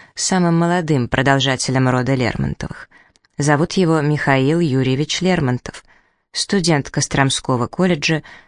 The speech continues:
к счастью, в эти дни приехал к родителям в Чухлому. Он мне рассказал, что, когда подавал документы в колледж, сначала не приняли, мол, смеется юноша, Михаил Юрьевич Лермонтов.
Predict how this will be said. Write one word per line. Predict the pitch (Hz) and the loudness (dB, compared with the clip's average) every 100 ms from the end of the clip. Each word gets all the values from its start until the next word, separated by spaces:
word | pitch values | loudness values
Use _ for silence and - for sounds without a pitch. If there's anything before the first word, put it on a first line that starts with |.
| _ | _
к | - | -2
счастью, | 214 208 - 156 | 0 0 0 0
в | |
эти | 147 147 | 0 0
дни | 143 165 | 2 2
приехал | - 143 139 - 131 | 2 2 2 0 -4
к | - | 0
родителям | 135 123 147 - 131 131 | 0 2 -2 0 0 0
в | - | -2
Чухлому. | - 123 127 123 73 - _ _ _ _ _ _ _ _ - | -6 -4 -4 -4 -4 -8 _ _ _ _ _ _ _ _ -2
Он | 147 156 | 2 4
мне | 151 | 2
рассказал, | 143 - 143 139 202 | 0 -2 -2 0 -2
что, | - - 127 | -2 -4 -2
когда | 139 127 139 | -2 0 -2
подавал | - 131 139 135 127 | -2 0 0 2 0
документы | 127 - 143 131 123 127 | -2 0 2 2 0 -2
в | - | -8
колледж, | - 160 160 - - - - | -4 -2 0 -4 -6 -18 -16
сначала | - 165 151 - 143 | -4 0 0 2 2
не | 139 151 | 2 0
приняли, | - 175 135 - - - _ _ | 0 0 0 -2 -8 -12 _ _
мол, | 139 135 | 0 0
смеется | - 160 170 139 - - | 2 2 2 0 -2 -2
юноша, | 120 - - - - _ _ - | -2 -4 -4 -6 -8 _ _ -4
Михаил | 143 - 151 139 | -2 0 0 2
Юрьевич | 139 131 131 139 - | 2 0 -2 -4 -2
Лермонтов. | 135 117 131 135 - - | 0 0 -2 -6 -10 -18